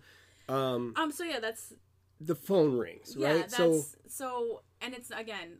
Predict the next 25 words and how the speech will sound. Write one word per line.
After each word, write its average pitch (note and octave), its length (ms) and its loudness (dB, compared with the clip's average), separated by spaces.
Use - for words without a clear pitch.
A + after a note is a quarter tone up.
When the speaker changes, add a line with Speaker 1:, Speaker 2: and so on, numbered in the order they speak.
Speaker 2:
uh, F3+ 300 -6
so G#3 180 -10
we G#3+ 400 -10
answer G3 540 -10
the F3+ 60 -14
phones F3+ 500 -10
for - 140 -12
all E3+ 180 -10
of E3 80 -10
these E3+ 180 -18
agencies, E3+ 560 -16
and G3+ 200 -10
not G#3 280 -6
just F#3+ 280 -12
their F#3+ 160 -12
non-emergency E3+ 720 -16
lines. D#3+ 360 -12
I'm G#3 100 -10
sorry, D#3+ 180 -12
not G#3 180 -6
just G#3+ 180 -10
their F#3 140 -10
emergency F#3+ 420 -8
lines. E3+ 280 -14
We E3+ 100 -16